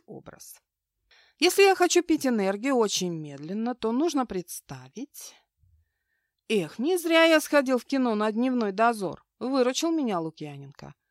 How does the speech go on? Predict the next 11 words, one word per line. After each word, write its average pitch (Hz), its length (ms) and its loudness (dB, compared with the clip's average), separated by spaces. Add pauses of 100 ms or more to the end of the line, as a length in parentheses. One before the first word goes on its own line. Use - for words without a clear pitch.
(280)
Представлю-ка 339 600 0
я 262 160 4
пакет 233 440 -2
сока 359 360 -4
и 254 280 -4
соломку. - 680 -12 (800)
Хотя 202 340 -10
нет, 151 380 -14 (540)
противно 175 500 -6
как-то 151 320 -14
выходит. - 580 -16